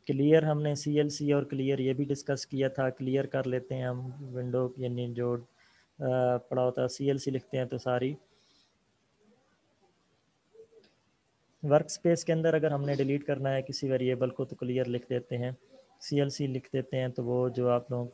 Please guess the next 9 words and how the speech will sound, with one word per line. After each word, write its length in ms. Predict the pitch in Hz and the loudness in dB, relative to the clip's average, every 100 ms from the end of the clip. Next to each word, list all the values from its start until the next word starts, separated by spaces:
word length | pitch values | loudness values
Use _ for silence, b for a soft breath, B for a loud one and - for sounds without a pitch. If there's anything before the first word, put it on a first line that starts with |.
| 117 | -12
जिस 200 | 120 - | -12 -8
पे 240 | - 123 | -4 -4
command 380 | 120 123 123 123 | -2 -2 -2 -2
window 200 | 120 120 | -2 -2
होती 220 | 120 - | -2 -2
है 60 | 120 | -4
उसमें 340 | 117 - 123 | -4 -6 -8
से 240 | 113 127 147 B B B _ | -4 -6 -6 B B B _
चीज़ें 360 | 127 117 127 | -6 -4 -4